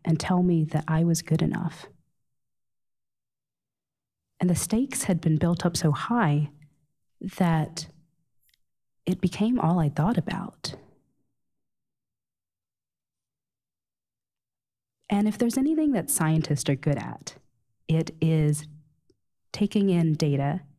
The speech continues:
and drawing their own conclusions from it.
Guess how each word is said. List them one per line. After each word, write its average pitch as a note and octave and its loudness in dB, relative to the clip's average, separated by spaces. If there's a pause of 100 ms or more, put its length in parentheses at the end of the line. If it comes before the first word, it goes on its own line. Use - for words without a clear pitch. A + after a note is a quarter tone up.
(200)
and D3+ 2
drawing D#3 4
their D3 2
own C#3+ 2
conclusions C#3+ 0
from - -8
it. - -10